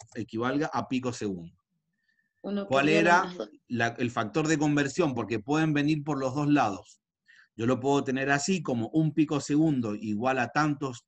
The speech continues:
Speaker 1: por diez a la menos doce segundos, o al revés.
Speaker 2: Ujú.
Speaker 1: Diez a la doce se-, eh, pico segundos es igual a un segundo. De las dos formas lo puedo tener. No importa cómo lo tengo.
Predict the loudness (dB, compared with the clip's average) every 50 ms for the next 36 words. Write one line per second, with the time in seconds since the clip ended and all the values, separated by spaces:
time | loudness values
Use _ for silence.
0 | _ _ _ -10 -8 -6 -4 -4 -4 -4 -2 -2 -2 -2 -4 -4 -6 -8 -8 -4
1 | -2 -2 0 0 -2 -2 -4 -6 -4 -4 -4 -4 -4 -2 -2 0 0 -2 -2 -6
2 | -10 -10 -10 -10 -12 -14 _ _ _ _ _ _ _ _ _ _ _ -20 -20 -18
3 | -18 -16 -14 -6 -2 0 2 2 2 2 0 -2 -4 -4 -2 0 2 2 4 4
4 | 2 2 0 -4 -6 -4 -4 -6 -4 -4 -4 -6 -4 -4 -4 -4 -4 -4 -4 -2
5 | 0 0 0 0 0 -2 -2 0 0 0 0 0 0 -2 -2 -2 -2 0 0 0
6 | -2 -4 -4 -6 -6 -6 -6 -8 -10 -12 -12 -12 -12 -12 -8 -6 -4 -4 -2 -2
7 | -2 -2 -4 -2 -2 -2 0 0 0 0 -2 -2 -4 -4 -4 -4 -6 -10 -14 -14
8 | -18 _ _ _ _ -6 -6 -6 -4 -2 -2 -2 -2 -2 -4 -6 -6 -6 -6 -6
9 | -6 -8 -10 -12 -12 -16 -18